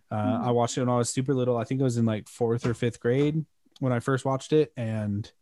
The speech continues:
Speaker 1: I wasn't supposed to, but I did anyway.
Speaker 2: <laughs>
Speaker 1: And, <laughs> uh, it just was like, "Holy shit, like, this is a movie. This is fucking awesome." So,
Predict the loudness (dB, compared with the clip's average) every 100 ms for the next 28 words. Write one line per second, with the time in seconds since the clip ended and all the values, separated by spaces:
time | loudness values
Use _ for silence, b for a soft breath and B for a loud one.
0 | _ _ _ _ _ -4 0 2 2 0
1 | -2 0 0 2 2 2 2 0 -2 -2
2 | -4 -2 2 4 4 4 2 2 0 4
3 | 4 6 4 2 0 -4 B B 2 2
4 | 6 4 4 0 4 4 4 2 2 2
5 | 2 2 -2 0 -4 -6 -2 2 2 2
6 | -2 -2 -4 0 4 4 4 0 -2 0
7 | 0 0 0 0 0 0 0 -4 -6 -4
8 | -2 -2